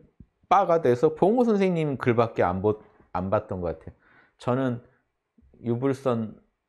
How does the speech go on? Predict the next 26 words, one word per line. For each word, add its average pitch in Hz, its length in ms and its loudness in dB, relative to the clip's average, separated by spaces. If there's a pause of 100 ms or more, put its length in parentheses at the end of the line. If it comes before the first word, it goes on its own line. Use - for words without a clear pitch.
(460)
모두 123 520 -4 (220)
열어놓고 110 540 -2
다 - 360 -16 (260)
기독교 113 460 -2
성경도 110 500 -6
보고 123 340 -10 (300)
모든 196 340 0
정보를, 127 720 0 (280)
심지어 208 400 0
저는 131 220 2
사이비 226 400 -2
종교 135 340 -2
책도 139 360 -8
다 110 160 -10
봤어요. 101 580 -8 (720)
그 123 160 -8
중에 147 300 -4
뭐라도 156 400 2
한 180 200 -4
수가 160 220 0
있지 110 280 -2
않을까 98 340 -4
해가지고. 101 480 -12 (480)
박학. - 520 -6 (100)
그다음, 190 260 -8
왜냐하면 190 420 -2